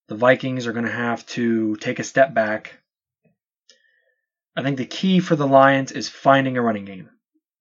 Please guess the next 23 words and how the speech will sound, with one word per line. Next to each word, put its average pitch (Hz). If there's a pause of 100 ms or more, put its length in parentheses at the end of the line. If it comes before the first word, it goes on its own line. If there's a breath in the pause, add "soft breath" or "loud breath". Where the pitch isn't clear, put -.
(840)
Matt 139
Stafford 135
has 101
not 127
been 127
able 127
to 120
find 123
a 117
running 117
game 110 (500)
his 120
whole 127
career. 101 (2000)
And 107
they 107
signed 139
LeGarrette 131
Blount 127
and 113
drafted 123
Kerryon 120
Johnson. 123